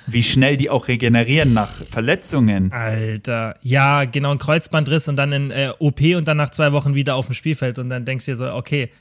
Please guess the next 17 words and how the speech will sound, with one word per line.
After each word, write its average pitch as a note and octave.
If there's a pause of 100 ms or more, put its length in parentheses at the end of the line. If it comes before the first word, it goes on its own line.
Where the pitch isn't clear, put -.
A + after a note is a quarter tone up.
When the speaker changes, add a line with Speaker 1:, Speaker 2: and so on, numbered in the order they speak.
(120)
Speaker 2:
wie C3
geht D#3+
das? A#2
Speaker 1:
Und G3+ (100)
Speaker 2:
Das -
ist C3+
halt D#3+
Speaker 1:
Tennis. G#2+ (280)
Weil A#2
da A#2+
hört C#3
man C#3
auch -
gar G2+
nichts F#2
in G#2+
Tennis. G2